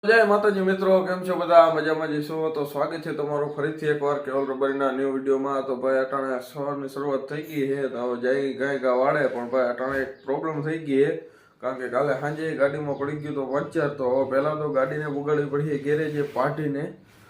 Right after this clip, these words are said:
તો વીડિયોને લાઈક ન કર્યો તો લાઈક કરી દેજો અને ચેનલને સબસ્ક્રાઇબ કરી દેજો. તો ચાલો, આજનો બ્લોગ સ્ટાર્ટ કરીએ.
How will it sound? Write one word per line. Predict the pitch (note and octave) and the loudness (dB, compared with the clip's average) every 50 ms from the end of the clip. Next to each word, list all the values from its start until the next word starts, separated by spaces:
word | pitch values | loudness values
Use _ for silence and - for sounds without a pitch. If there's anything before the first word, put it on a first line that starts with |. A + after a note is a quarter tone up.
| - - - - | -20 -20 -18 -10
તો | - C3 C3 C3+ C3+ C3 C3 C3+ C3+ C3+ B2+ B2 | -6 -2 0 2 2 4 4 4 4 2 2 0
વીડિયોને | C#3+ D3 E3 E3+ E3 D#3+ D#3 | -2 0 0 0 0 0 0
લાઈક | C#3+ C#3+ D3+ D#3 D3+ D3+ | 2 2 2 2 2 0
ન | D3+ D3+ D3 | -4 -6 -4
કર્યો | D3+ D3+ D#3 D3+ | -4 -4 -4 -4
તો | D3 | -2
લાઈક | C#3+ C#3 D3 D3+ D3+ D3+ | 2 2 2 2 2 -2
કરી | D3+ D3 D#3 | -6 -6 -6
દેજો | D3+ D#3+ D#3 E3 E3 E3 | -6 -4 -2 -2 0 0
અને | E3 D#3+ D3 | -2 -2 -2
ચેનલને | C#3+ C#3 C3+ C#3+ C#3+ C#3 C3+ B2+ | -2 -2 -2 -2 -4 -4 -4 -6
સબસ્ક્રાઇબ | B2+ D3 D3+ D3 - - D3 D#3 D#3+ D#3 | -4 -6 -8 -8 -6 -6 -4 -4 -4 -2
કરી | D#3 D3 C3+ C3 | -4 -4 -2 -2
દેજો. | C#3 C#3 D3+ D#3+ D#3 D#3 D#3 | -4 -4 -2 -2 -2 -2 -4
તો | - C#3 C3+ | -4 -4 -4
ચાલો, | B2 C3+ C#3 D3+ D#3 D#3+ D#3+ | -2 -2 0 0 0 0 2
આજનો | D#3 D3+ C#3 C#3+ D3 D3 C#3+ | 4 4 2 2 0 -4 -6
બ્લોગ | C3 C3+ C#3 C#3 C#3 | -4 -4 -4 -4 -4
સ્ટાર્ટ | - - C#3+ C#3 C#3 - | -2 0 0 0 0 -4
કરીએ. | D3 D3+ D#3 E3 E3+ E3+ E3+ | -6 -4 -2 -2 -2 -2 -4